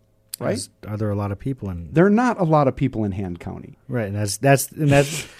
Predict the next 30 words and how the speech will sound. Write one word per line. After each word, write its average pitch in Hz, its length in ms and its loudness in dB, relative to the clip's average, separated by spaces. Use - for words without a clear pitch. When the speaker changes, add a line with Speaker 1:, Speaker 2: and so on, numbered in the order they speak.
Speaker 2:
and 156 80 -2
that's 180 180 10
the 170 60 10
other 160 160 10
thing. 131 60 6
I 120 40 4
mean, 117 240 0
Sioux 185 220 2
Falls 101 720 2
I - 40 -8
mean, 101 160 -4
we're 110 400 0
a, 98 280 -6
an 107 160 -2
M 127 100 2
S 117 220 0
A, 92 320 -2
uh, 82 140 -10
Metropolitan 101 440 -6
St-, - 520 -10
Statistical 180 680 4
Area, 120 480 6
uh, 98 200 -8
as 101 240 -6
measured 104 240 -4
by 104 120 -4
the, 104 240 -4
the 101 120 -10
Census 101 340 -4
Bureau, 95 400 -4